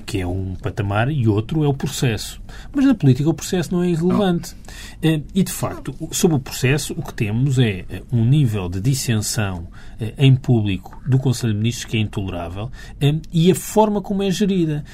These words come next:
Porque também há aqui uma coisa que também deve ser dita: é que, eh,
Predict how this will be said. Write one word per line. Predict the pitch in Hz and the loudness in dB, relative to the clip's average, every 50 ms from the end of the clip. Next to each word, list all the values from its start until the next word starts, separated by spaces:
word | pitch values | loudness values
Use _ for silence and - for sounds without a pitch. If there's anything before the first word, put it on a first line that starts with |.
| - - - | -18 -16 -16
Porque | - - | -12 -2
também | - - 139 120 107 | 2 2 4 4 4
há | 104 | 2
aqui | 110 - - - | 0 0 2 4
uma | 131 131 131 | 4 6 4
coisa | 131 - 131 104 98 | 4 4 2 2 2
que | - - | 0 -4
também | - - 92 95 | -8 -12 -10 -6
deve | 92 98 95 - | -4 -4 -4 -4
ser | - - 90 - | -6 -8 -8 -8
dita: | - - - - - | -10 -14 -14 -14 -14
é | - - | -14 -14
que, | - - - - - - | -16 -18 -18 -16 -12 -8
eh, | 101 95 | -8 -6